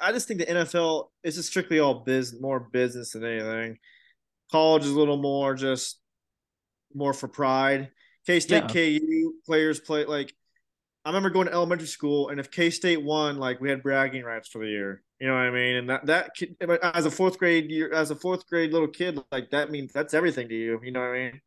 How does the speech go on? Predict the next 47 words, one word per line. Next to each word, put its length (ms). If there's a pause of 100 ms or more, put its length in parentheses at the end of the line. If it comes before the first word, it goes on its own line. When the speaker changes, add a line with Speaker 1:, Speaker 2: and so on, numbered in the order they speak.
(240)
Speaker 2:
Yeah. 340 (460)
Well, 240
and 160
you're 120
right 200
about 180
the 80
business 500
thing, 280
especially 520
in, 100
like, 200
the 160
N 220
B 200
A 340 (260)
or, 380 (100)
or 340 (220)
even 320
some 180
of 80
the 120
N 80
F 160
L 180
recently. 500
It's 140
like 240
you 120
get 160
attached 440
to 80
these 240
teams, 400
you 80
get 80
attached 320
to 60
these 160
players, 640 (340)
and 140
then 80
the 60
players 340
Speaker 1:
They 60
do. 20
Speaker 2:
leave. 380